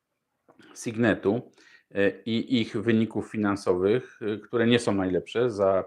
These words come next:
pierwsze trzy kwartały tego roku. Signet jest największą firmą, jedną z największych na, na świecie firm sprzedających biżuterię, e, generalnie. E, i oni, e, sprzedają oczywiście diamenty, biżuterię diamento-, z diamentami, ale również biżuterię z diamentami,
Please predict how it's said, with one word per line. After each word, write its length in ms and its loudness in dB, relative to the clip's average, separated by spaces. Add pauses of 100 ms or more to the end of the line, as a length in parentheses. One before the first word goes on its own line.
pierwsze 300 -8
trzy 180 -16
kwartały 500 -2
tego 260 -4
roku. 380 -6 (340)
Signet 320 2
jest 120 0
największą 460 0
firmą, 460 -2
jedną 220 -2
z 40 -4
największych 380 -4
na, 120 -6
na 120 -4
świecie 300 -10
firm 300 -8
sprzedających 600 -8
biżuterię, 600 -4 (460)
e, 200 0
generalnie. 720 2 (420)
E, 320 -2
i 140 -2
oni, 460 6 (160)
e, 240 0
sprzedają 440 2
oczywiście 380 -4
diamenty, 640 0 (180)
biżuterię 420 -6
diamento-, 560 -2
z 40 -6
diamentami, 580 0
ale 220 0
również 320 -2
biżuterię 540 -6
z 40 -6
diamentami, 640 -6